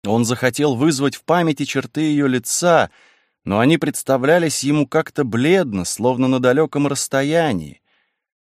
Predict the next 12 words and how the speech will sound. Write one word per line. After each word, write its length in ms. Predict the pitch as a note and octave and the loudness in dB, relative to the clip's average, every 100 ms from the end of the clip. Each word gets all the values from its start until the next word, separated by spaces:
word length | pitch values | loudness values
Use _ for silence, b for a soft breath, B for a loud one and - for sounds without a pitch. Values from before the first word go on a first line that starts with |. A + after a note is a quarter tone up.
| _ | _
Потом 300 | F#2+ G#2 C3+ | -4 2 4
он 140 | C3+ | 4
забеспокоился 960 | A2+ A#2 A#2+ A#2 G#2+ C3+ C#3 B2 - A2 | 2 -2 -2 -2 -2 2 2 2 0 -2
о 60 | - _ | -2 _
том, 360 | D3 C#3 G2+ | 0 2 2
как 300 | - A#2 A#2+ | 0 0 0
они 220 | B2 B2+ B2+ | 0 0 0
будут 460 | B2 C3 B2 G2 | -2 -4 -4 -4
дальше 520 | F2+ D3 C#3+ - - | 0 2 0 -4 -8
жить 300 | F2 F#2+ G2 | -8 -6 -6
с 100 | - | -6
Альбиной. 640 | F#2 F2+ E2 G#2+ D#2 C#2 | -6 -6 -4 -4 -6 -12